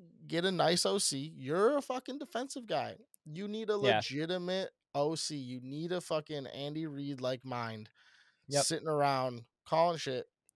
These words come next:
Speaker 1: And, I mean,
Speaker 2: A
Speaker 1: he
Speaker 2: Mike
Speaker 1: might fuck up.
Speaker 2: McDaniel type, like, some, just
Speaker 1: Yeah.
Speaker 2: some nerd, young
Speaker 1: Yeah.
Speaker 2: guy that's a Ben Johnson type, the guy
Speaker 1: Yeah.
Speaker 2: that's just fucking ready to take the next step. That's
Speaker 1: Yeah,
Speaker 2: who the
Speaker 1: I,
Speaker 2: Bears need to
Speaker 1: I
Speaker 2: find.
Speaker 1: mean,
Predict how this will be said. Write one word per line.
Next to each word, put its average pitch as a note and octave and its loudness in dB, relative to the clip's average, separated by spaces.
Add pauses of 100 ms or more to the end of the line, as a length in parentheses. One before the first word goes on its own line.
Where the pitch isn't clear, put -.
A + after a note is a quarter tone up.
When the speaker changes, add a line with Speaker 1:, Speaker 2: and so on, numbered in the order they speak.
(680)
Speaker 1:
And, F2+ -8
I F3 6
mean, F#3 0
Speaker 2:
A D3+ 6
Speaker 1:
he E3+ 8
Speaker 2:
Mike F3+ 12
Speaker 1:
might C4 6
fuck F#3+ 6
up. B2 6
Speaker 2:
McDaniel F3+ 12
type, C3 8
like, C#3 10
some, F3 12
just A#3+ 12 (160)
Speaker 1:
Yeah. D#3 8
Speaker 2:
some G#3+ 12
nerd, G3 12 (280)
young E3+ 12
Speaker 1:
Yeah. F#3 8
Speaker 2:
guy D3 12
that's C#3+ 12
a D3 12
Ben D3+ 12
Johnson D#3 12
type, A2+ 6
the C3 12
guy C#3 12
Speaker 1:
Yeah. E3 12
Speaker 2:
that's D#3 10
just D3 8
fucking D3 10
ready C#3 12
to C3+ 6
take C3 6
the B2+ 4
next B2 4
step. A2+ 8 (540)
That's C#3 12
Speaker 1:
Yeah, A#2+ 6
Speaker 2:
who D3 6
the C3 0
Speaker 1:
I, C3 4
Speaker 2:
Bears A#2+ 6
need A#2 0
to G#2+ -6
Speaker 1:
I - 0
Speaker 2:
find. D3 4
Speaker 1:
mean, D3+ -4